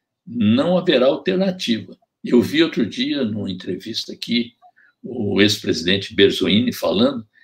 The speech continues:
que a única alternativa é o socialismo. Aliás, ele se contrapõe, eu também nesse aspecto, àquela ideia da Margaret Thatcher, da Tina,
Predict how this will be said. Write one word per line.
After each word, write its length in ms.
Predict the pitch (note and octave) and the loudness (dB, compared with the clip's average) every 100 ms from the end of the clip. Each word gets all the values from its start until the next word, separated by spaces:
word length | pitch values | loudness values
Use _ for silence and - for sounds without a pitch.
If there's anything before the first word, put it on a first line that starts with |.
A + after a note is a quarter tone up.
| _ _ | _ _
que 160 | - C3 | 0 2
a 80 | A2 | 4
única 560 | A2 D3+ G3 F3+ - | 4 6 6 4 2
alternativa 920 | B2 A#2 C3 A#2+ G2 - - C3 F3 F3 | 0 2 2 2 0 -4 -4 -4 -2 -2
é 40 | |
o 80 | F3+ | -2
socialismo. 800 | - F#3 - G#3+ F#3 C#3 - - _ _ _ _ _ - | -2 -4 -2 -2 0 0 -2 -8 _ _ _ _ _ -6
Aliás, 400 | A2+ A2+ D3+ D#3+ | 0 4 4 2
ele 140 | F3 | -2
se 220 | F#3 G3+ | -2 -4
contrapõe, 680 | - D#3+ E3 C#3 - C3+ C#3+ | -6 -6 -2 -4 -2 -2 0
eu 200 | G#2+ A2+ | 0 -2
também 340 | A#2 F#2+ G#2 A2 | -6 -8 -4 -4
nesse 300 | F#2 - - | -4 -8 -10
aspecto, 560 | - - - - _ _ _ _ _ - | -6 -2 -2 -2 _ _ _ _ _ -16
àquela 400 | A2 - B2 C3+ | -10 0 2 4
ideia 400 | A2+ G2 B2+ C3+ | 2 2 2 2
da 160 | B2 A2 | 0 -2
Margaret 520 | B2 B2 G#2 G2+ G2+ - - | -2 -2 0 0 -2 -10 -6
Thatcher, 500 | C#3 D3 - - - _ _ _ _ - | -6 -6 -10 -14 -14 _ _ _ _ -14
da 180 | A#2+ | -12
Tina, 720 | A2+ - D#3 D3 G2+ D2 D2+ | -10 -4 -2 0 -2 -4 -12